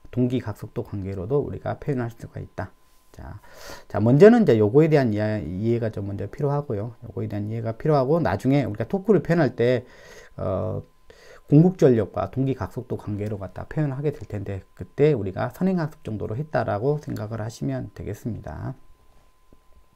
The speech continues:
자, 요것도 우리가 조금 의미 파악을 한번 해보면,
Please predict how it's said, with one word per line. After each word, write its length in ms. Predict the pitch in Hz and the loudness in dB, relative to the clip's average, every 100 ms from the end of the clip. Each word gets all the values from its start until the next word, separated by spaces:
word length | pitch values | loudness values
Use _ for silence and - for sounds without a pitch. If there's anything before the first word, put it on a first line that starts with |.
| _ _ _ _ _ - _ _ _ _ _ _ _ _ - _ _ - - | _ _ _ _ _ -20 _ _ _ _ _ _ _ _ -20 _ _ -20 -4
자, 200 | 120 110 | 0 4
요것도 640 | 180 294 294 - - 240 | 6 6 4 -2 0 2
우리가 320 | 202 165 170 | 4 2 2
조금 480 | 185 185 190 185 123 | -2 -4 0 0 0
의미 300 | 127 180 190 | 2 2 0
파악을 300 | - 165 147 | -4 -4 -2
한번 220 | 135 143 | -2 -2
해보면, 680 | 143 196 185 113 110 120 95 | -2 0 2 2 0 -2 -4